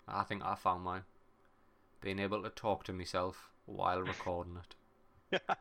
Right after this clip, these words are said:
Speaker 1: And do you know what it is? I have a, I used to have a great time doing it as well. That's the bonus. That's the bonus.
Speaker 2: Just in the pleasure of my own company.
Speaker 1: Aye.
Speaker 2: <laughs> It's like,
Speaker 1: Yeah.
Speaker 2: "I love this guy, <laughs> and that guy is me."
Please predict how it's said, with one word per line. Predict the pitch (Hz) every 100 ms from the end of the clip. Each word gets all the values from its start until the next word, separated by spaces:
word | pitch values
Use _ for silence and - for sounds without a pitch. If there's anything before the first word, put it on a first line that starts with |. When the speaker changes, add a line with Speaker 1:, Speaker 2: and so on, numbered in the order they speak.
| - - 190 - - -
Speaker 1:
And | 233 -
do | 135
you | 139
know |
what | 139
it | 131
is? | 139 131 -
I | - 120
have | 101
a, | 95 92 101
I | 98
used | 95 -
to | 87
have | 85
a |
great | - 90 85
time | - 90 90
doing | 92 95
it | 95
as | 98 101
well. | 101
That's | 104 104 -
the | 104
bonus. | 101 104 101 - - - 139
That's | 117
the | 120
bonus. | 98 104 104 104 - - - - - - - - - -
Speaker 2:
Just | 151 - 151
in |
the | 131
pleasure | - 143 147 156
of | 135
my | 123 120
own | 135 143
company. | 135 123 110 117 110 123
Speaker 1:
Aye. | 110 110 131
Speaker 2:
<laughs> |
It's | 170 - 180
like, | - 156 -
Speaker 1:
Yeah. | 117 120
Speaker 2:
"I | 170
love | 180 202 170
this | 165
guy, | 139 135 120 117 -
<laughs> | 226
and | 262 240
that | 277
guy | 190 -
is | - - -
me." | 302 269